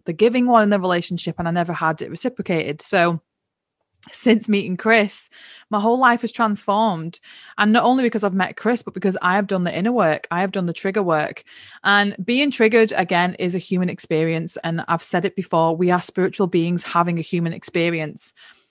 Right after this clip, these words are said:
And we have to remember that. And we have to remember that triggers are our friends, not our enemies. So when you are triggered on a daily basis, I want you to remember that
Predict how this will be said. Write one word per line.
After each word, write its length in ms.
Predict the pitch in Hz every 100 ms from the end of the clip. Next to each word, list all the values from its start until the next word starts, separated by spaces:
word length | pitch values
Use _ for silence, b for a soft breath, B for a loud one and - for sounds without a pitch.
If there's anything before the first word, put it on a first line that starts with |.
| b _
And 120 | 202 196
we 60 |
have 200 | 190 220
to 80 | -
remember 380 | 247 190 180 190
that. 220 | 180 165
And 100 | 160
we 80 | 180
have 300 | 160 202 -
to 160 | 226 208
remember 420 | 185 175 180 180
that 360 | 175 160 165 - B B
triggers 460 | - - 190 220 208
are 240 | 175 180
our 140 | 175 165
friends, 540 | - 156 170 196 202
not 220 | 202 180
our 240 | 180 175 165
enemies. 540 | 175 185 208 220 - B B
So 100 | -
when 220 | 190 214 240
you 140 | 233
are 180 | 196 214
triggered 320 | - 190 180
on 80 | 170
a 60 |
daily 220 | 170 165 160
basis, 560 | 165 170 - 160 160 -
I 20 |
want 160 | 170
you 60 | -
to 140 | -
remember 460 | 175 165 170 170 160
that 280 | 160 156